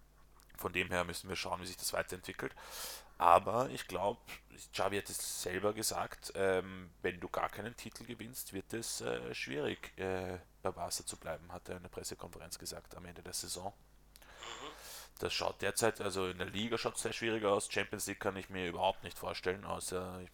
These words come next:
Speaker 2: Nein,
Speaker 1: mein, jetzt
Speaker 2: also
Speaker 1: haben wir Napoli gezogen, das ist halbwegs okay, die haben gestern im Cup, glaub ich, drei zu null daheim verloren oder sowas gegen Frosinone.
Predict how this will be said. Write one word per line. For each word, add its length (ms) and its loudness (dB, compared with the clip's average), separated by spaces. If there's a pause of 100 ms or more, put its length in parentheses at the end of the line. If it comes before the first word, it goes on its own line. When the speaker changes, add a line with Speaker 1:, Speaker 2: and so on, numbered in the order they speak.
(160)
Speaker 2:
Nein, 300 -2
Speaker 1:
mein, 280 0
jetzt 180 6
Speaker 2:
also 0 -
Speaker 1:
haben 120 8
wir 100 8
Napoli 400 6
gezogen, 420 4
das 140 0
ist 160 0
halbwegs 280 2
okay, 240 -2
die 100 4
haben 100 0
gestern 320 2
im 120 -4
Cup, 260 4 (300)
glaub 160 -8
ich, 280 -10 (640)
drei 140 0
zu 140 -4
null 160 -6
daheim 260 -4
verloren 300 -4
oder 120 -6
sowas 400 -6
gegen 180 -10
Frosinone. 680 -4